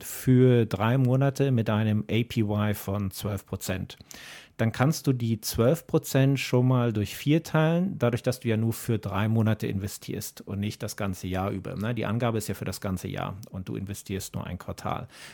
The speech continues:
Dann landen wir für die drei Monate bei drei Prozent. Bei tausend ada ohne Zinseszins, ohne Reinvestition ergibt das dann circa dreißig ada. Also diese Rechnung ist relativ einfach, die man dann als Rendite erhält.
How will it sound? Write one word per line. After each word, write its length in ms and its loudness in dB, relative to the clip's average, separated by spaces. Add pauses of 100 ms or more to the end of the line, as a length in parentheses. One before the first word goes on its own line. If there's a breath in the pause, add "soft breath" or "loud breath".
(100)
Dann 160 0
landen 480 2
wir 220 6
für 260 2
die 180 -2
drei 280 4
Monate 540 2
bei 440 -4 (160)
drei 220 -2
Prozent. 600 -2 (480 loud breath)
Bei 120 2
tausend 720 0 (100)
ada 560 2 (640)
ohne 260 6
Zinseszins, 920 2 (200)
ohne 580 6
Reinvestition 920 2
ergibt 520 0
das 200 -2
dann 340 0
circa 560 -2 (240)
dreißig 500 -6
ada. 180 -6
Also 200 -10
diese 240 -8
Rechnung 260 -2
ist 120 -6
relativ 340 -4
einfach, 480 2 (300 loud breath)
die 80 -2
man 100 -2
dann 140 -2
als 220 -6
Rendite 340 -2
erhält. 360 2